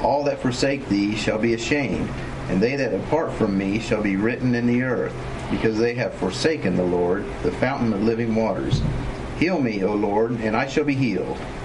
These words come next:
Save me, and I shall be saved, for thou art my praise."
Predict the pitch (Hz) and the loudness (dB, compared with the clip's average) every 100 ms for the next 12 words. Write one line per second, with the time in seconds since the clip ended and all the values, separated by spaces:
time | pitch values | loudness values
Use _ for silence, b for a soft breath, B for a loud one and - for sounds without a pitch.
0 | - - 151 165 131 101 104 120 - 98 | -6 0 0 2 0 0 0 -2 -2 0
1 | 113 117 127 135 131 156 117 73 - - | 0 0 0 0 2 0 0 -4 -4 -6
2 | - - - 101 117 131 131 127 107 110 | -8 -8 -4 0 2 2 0 0 0 -2
3 | 110 107 92 143 120 | 0 0 0 -2 -4